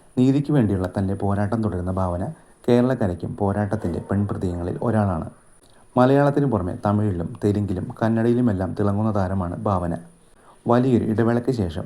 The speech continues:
മലയാളത്തിലേക്ക് തിരിച്ചെത്തിയ ഭാവനയ്ക്ക് നിറഞ്ഞ കയ്യടിയും പ്രശംസയും കിട്ടിയിരുന്നു. സോഷ്യൽ മീഡിയയിലും തിളങ്ങി നിൽക്കുന്ന താരമാണ് ഭാവന. നിരവധി ഫോട്ടോഷൂട്ടുകളിലൂടെ ഭാവന ആരാധക ഹൃദയം കീഴടക്കാറുണ്ട്.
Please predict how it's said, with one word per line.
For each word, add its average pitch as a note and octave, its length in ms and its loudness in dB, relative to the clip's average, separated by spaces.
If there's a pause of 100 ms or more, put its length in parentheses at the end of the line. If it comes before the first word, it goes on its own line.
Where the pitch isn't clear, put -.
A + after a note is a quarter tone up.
മലയാളത്തിലേക്ക് G#2+ 680 0
തിരിച്ചെത്തിയ G2+ 440 -2
ഭാവനയ്ക്ക് F2 440 -4 (280)
നിറഞ്ഞ C3+ 280 4
കയ്യടിയും G#2+ 480 2
പ്രശംസയും G#2+ 560 -2
കിട്ടിയിരുന്നു. E2 440 -2 (460)
സോഷ്യൽ C#3+ 320 6
മീഡിയയിലും F#2+ 480 2
തിളങ്ങി A2 280 2
നിൽക്കുന്ന G2+ 340 0
താരമാണ് F2+ 400 -2
ഭാവന. F2+ 340 -4 (600)
നിരവധി A2+ 360 2
ഫോട്ടോഷൂട്ടുകളിലൂടെ A2 920 0 (120)
ഭാവന F#2 340 -2
ആരാധക G#2 420 -2
ഹൃദയം G2+ 300 -2
കീഴടക്കാറുണ്ട്. G2 680 -2